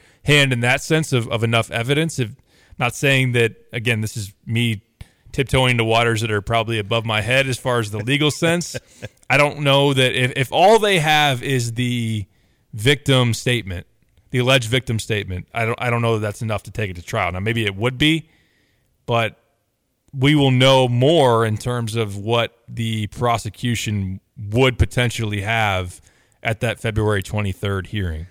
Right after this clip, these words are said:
Speaker 2: I don't understand why they couldn't do that in January. Why they couldn't say, "What is your plea?" Okay, he pleads this. Now,
Speaker 1: He op-,
Speaker 2: why?
Speaker 1: he opted not to do that, I
Speaker 2: Right,
Speaker 1: think.
Speaker 2: right.
Speaker 1: Yep.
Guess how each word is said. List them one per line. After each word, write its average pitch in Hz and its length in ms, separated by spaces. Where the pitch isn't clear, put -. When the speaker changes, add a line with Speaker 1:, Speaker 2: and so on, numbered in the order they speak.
Speaker 2:
I 143 140
don't 135 220
understand 107 460
why 95 200
they 95 140
couldn't 104 320
do 98 120
that 92 200
in 85 60
January. 82 680
Why 127 160
they 123 140
couldn't 143 300
say, 117 400
"What 127 320
is 120 160
your 127 160
plea?" 107 600
Okay, 113 520
he 110 200
pleads 131 480
this. 113 540
Now, 123 280
Speaker 1:
He 147 160
op-, 143 120
Speaker 2:
why? 139 360
Speaker 1:
he 139 220
opted 131 300
not 110 280
to 110 100
do 98 300
that, 87 180
I 92 40
Speaker 2:
Right, 127 360
Speaker 1:
think. 131 100
Speaker 2:
right. 92 240
Speaker 1:
Yep. 98 200